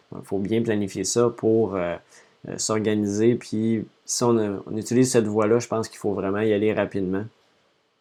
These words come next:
pour pas perdre trop de, de temps et, euh, battre les autres de vitesse au niveau des points, euh, pas les laisser faire trop de cartes d'objectifs. Donc, euh, c'est, il y a des, quelques stratégies différentes, je pense, pour ce jeu-là.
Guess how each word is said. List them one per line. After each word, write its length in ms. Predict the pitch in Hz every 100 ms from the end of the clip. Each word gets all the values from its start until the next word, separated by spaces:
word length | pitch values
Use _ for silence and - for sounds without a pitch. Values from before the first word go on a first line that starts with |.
| _ _ _ _ _ _ - - _ -
pour 140 | 104
pas 140 | 117 110
perdre 300 | 113 110 -
trop 320 | 113 117 110
de, 300 | 107 98 92
de 140 | 92 90
temps 260 | - 110 117 - - _ -
et, 220 | 107 107
euh, 60 |
battre 220 | 95 104 -
les 160 | 98
autres 120 | 107 104
de 80 |
vitesse 440 | 98 92 - 104 101
au 60 |
niveau 260 | 95 92 101
des 160 | 95 90
points, 300 | 92 98 104
euh, 300 | 104 90 92
pas 160 | 117
les 120 | 110
laisser 300 | 104 98 -
faire 240 | 98 107 107
trop 240 | - 110
de 100 | 101
cartes 240 | 92 101 101
d'objectifs. 500 | 95 92 87 - 98
Donc, 260 | 92 90
euh, 80 | 87 87
c'est, 280 | - - - - -
il 120 | 50
y 40 | -
a 20 |
des, 300 | - - - - _ _ -
quelques 280 | 151 165 151
stratégies 460 | - 117 113 107
différentes, 420 | 113 - 104 101 113
je 60 |
pense, 180 | 107 107
pour 160 | - -
ce 160 | 107
jeu-là. 340 | 101 101 95